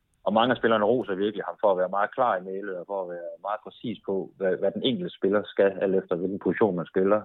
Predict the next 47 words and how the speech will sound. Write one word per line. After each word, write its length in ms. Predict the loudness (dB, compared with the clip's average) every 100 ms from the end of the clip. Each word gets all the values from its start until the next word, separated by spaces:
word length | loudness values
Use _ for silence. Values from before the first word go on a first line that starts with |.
| -4
og 140 | -2
hvem 200 | 2 2
der 60 | 0
skal 160 | 0
løbe, 180 | 2 2 -2
øh, 200 | -2 2
hen, 160 | 2 2
hvor, 500 | 4 8 8 6 -2 -12
når 80 |
man 340 | -10 -12 -16 -8 2
har 160 | 2 6
bolden 260 | 4 2
i 40 | -4
givende 360 | 0 0 -2
situationer 480 | -6 -6 -2 -4 -6
og 80 | -8
så 120 | -6
videre. 280 | -4 -4 -6 -14 -20 -20 -20 _
Og 100 | 2
det 80 | 4
synes 220 | 6 4 6
jeg, 80 |
det, 260 | 6 6 6
det 120 | 2
kan 100 | 2
man 120 | -2
se, 300 | 0 0 -2 -6 -8
øh, 320 | -6 -4 -4 -6 -8
og 100 | 4
det 60 | 8
er 40 |
noget, 140 | 8
der 60 | 8
peger 260 | 8 6 6
fremad, 360 | 4 2 0 -6 -10
at, 240 | -18 _ -10
øh, 260 | -10 -12 -14 -20 -20 -20 -12
at 100 | 0
det 100 | 2
vil 80 | 6
gøre 180 | 6
A 20 | 6
G 200 | 2 -2
F, 160 | -6
øh, 340 | -4 -4 -6 -10 -16 _ _ _ _ _ _ _ 0
farligere, 480 | 2 4 0 -6 -12 -14
øh, 280 | -14 -12 -14